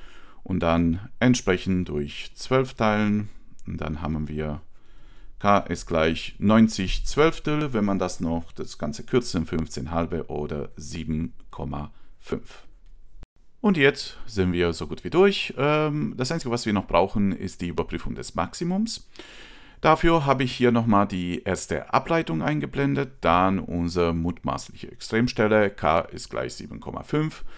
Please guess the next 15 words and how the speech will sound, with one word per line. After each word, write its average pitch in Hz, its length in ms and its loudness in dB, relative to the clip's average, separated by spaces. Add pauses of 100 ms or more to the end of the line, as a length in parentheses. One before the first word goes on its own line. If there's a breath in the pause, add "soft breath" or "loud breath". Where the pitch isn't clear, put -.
(440 loud breath)
Und 117 640 10
wir 90 80 4
haben 85 140 2
ja 82 320 2
bereits 65 440 -6
am 69 140 -8
Anfang 58 260 -8
erwähnt, - 480 2
wir - 140 -8
werden 78 200 -2
das 78 280 -2
mit 80 160 -4
dem 104 180 0
Vorzeichenwechsel 71 1040 -4
Überprüfung - 720 -6